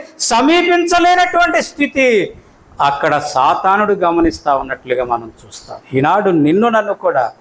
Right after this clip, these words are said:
సాతానుడు చూసినప్పుడు, నీ దగ్గర, నా దగ్గర దేవుని దూతలు, దేవుడు వేసినటువంటి కంచి, దేవుడు వేసినటువంటి అగ్ని ప్రాకారాలు వాడికి కనిపిస్తా ఉన్నాయి. ఆ కారణం చేతనే అనేక పర్యాయాలు దేవ్-,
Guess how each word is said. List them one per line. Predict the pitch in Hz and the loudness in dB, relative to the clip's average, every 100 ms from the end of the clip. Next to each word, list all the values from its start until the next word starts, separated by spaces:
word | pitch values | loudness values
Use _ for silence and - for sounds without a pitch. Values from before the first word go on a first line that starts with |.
| _ _ _ _ | _ _ _ _
సాతానుడు | - 123 135 139 147 147 135 | -6 -2 0 0 0 0 -2
చూసినప్పుడు, | - 135 156 - 151 135 123 110 120 165 180 | -2 -2 -2 -2 -4 -4 -6 -2 0 2 0
నీ | 143 127 165 | -2 0 2
దగ్గర, | 220 233 233 226 | 2 0 0 2
నా | 190 190 | 2 2
దగ్గర | 220 226 240 | 2 0 0
దేవుని | 220 151 196 269 285 269 | 0 0 2 2 2 0
దూతలు, | 269 277 277 269 254 - _ - - | 0 0 0 0 -2 -6 _ -20 -6
దేవుడు | 135 240 294 302 | 0 2 4 4
వేసినటువంటి | 311 320 311 320 311 302 - | 4 4 2 2 2 -2 -2
కంచి, | - 226 285 294 311 269 - - _ | -2 -2 0 0 0 0 -6 -20 _
దేవుడు | 123 190 302 330 | -2 2 4 4
వేసినటువంటి | 330 330 320 320 320 320 311 | 4 2 2 0 2 0 2
అగ్ని | 277 262 330 | 2 2 0
ప్రాకారాలు | 320 - - 285 - 330 359 370 370 359 294 196 - - _ _ - | -2 -2 2 2 2 2 4 4 4 4 2 0 -8 -20 _ _ -4
వాడికి | 143 143 143 | -2 -2 -4
కనిపిస్తా | 135 131 - 147 - 143 | -4 -4 -4 -6 -2 -2
ఉన్నాయి. | 127 113 107 | -2 -4 -8
ఆ | - 180 | -2 0
కారణం | 185 202 262 302 302 247 233 | 2 2 2 2 0 0 -2
చేతనే | 220 214 170 | -2 0 2
అనేక | 147 143 180 196 | 2 2 0 -2
పర్యాయాలు | - 175 170 156 - - - - | -4 0 2 0 -2 -14 -20 -8
దేవ్-, | 117 175 190 | 0 2 0